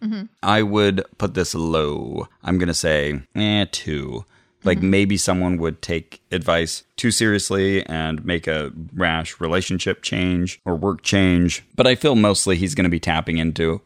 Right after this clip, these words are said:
Speaker 2: what people already feel is true about themselves
Speaker 1: Mm-hmm.
Speaker 2: and just amplifying that voice inside of them.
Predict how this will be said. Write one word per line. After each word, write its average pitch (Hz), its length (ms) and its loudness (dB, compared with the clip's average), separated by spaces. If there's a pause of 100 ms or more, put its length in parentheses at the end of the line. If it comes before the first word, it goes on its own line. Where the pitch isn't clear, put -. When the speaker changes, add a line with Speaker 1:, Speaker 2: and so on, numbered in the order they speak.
Speaker 2:
what 110 240 0
people 104 240 -2
already 87 380 0
feel 92 580 0
is 90 120 -2
true 92 200 0
about 85 240 0
themselves 92 580 0
Speaker 1:
Mm-hmm. 202 340 -4
Speaker 2:
and 101 80 2
just 90 240 -2
amplifying 73 600 -4
that 69 240 -4
voice 69 580 -8
inside 67 260 -6
of 62 60 -14
them. 69 200 -10